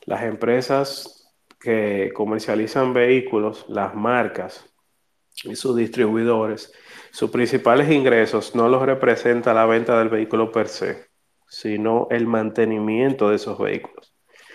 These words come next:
Fíjense que ustedes cuando compran un vehículo nuevo, la fábrica o los representantes les dice que debe llevar ese vehículo cada cinco o diez mil kilómetros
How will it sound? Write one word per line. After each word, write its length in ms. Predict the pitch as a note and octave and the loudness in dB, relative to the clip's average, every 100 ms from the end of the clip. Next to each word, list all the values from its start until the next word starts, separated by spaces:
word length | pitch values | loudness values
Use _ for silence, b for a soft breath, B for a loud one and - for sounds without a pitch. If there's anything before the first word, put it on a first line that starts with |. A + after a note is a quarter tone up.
| B B | B B
Fíjense 520 | - B2+ C3 A2 A2 | 2 4 4 2 0
que 100 | G#2+ | 0
ustedes 360 | A2 A#2+ B2+ A#2+ | 0 4 4 4
cuando 260 | A2+ A2 A2 | 2 -2 0
compran 360 | A2+ A2+ B2+ | -2 2 2
un 140 | B2+ B2+ | 2 2
vehículo 480 | B2 B2 B2+ B2 A#2+ | 2 2 2 4 4
nuevo, 600 | B2+ A#2+ G2+ F#2+ - - _ _ B B B B B B _ | 6 6 4 0 -4 -12 _ _ B B B B B B _
la 180 | - G2+ | -2 0
fábrica 480 | - A#2+ A#2+ A#2+ A#2+ | 2 4 6 6 4
o 40 | |
los 120 | A#2+ A#2+ | 4 4
representantes 720 | A#2+ A#2 - A2+ A2+ A2+ G2+ | 0 -2 -4 -4 -2 -2 -2
les 200 | F#2+ F#2+ | -2 -2
dice 340 | A2 G#2 G#2 | -2 -2 -4
que 100 | G#2+ | -2
debe 240 | G#2 G#2+ A2+ | 2 2 4
llevar 240 | A#2 A#2 | 4 4
ese 180 | A2+ - | 2 2
vehículo 460 | A2+ A2+ A2+ G#2+ G2+ | 2 2 2 0 2
cada 280 | G2+ G2+ F#2+ | 2 2 -2
cinco 800 | - G#2+ A2 A2+ G#2+ G#2 G2+ G2+ | -2 -2 0 0 0 0 2 2
o 80 | |
diez 200 | G2 G2 | 2 2
mil 220 | G2+ A2 G#2+ | 2 -2 0
kilómetros 800 | A2 A2+ G#2 F#2+ - - - | 2 2 2 0 -6 -14 -20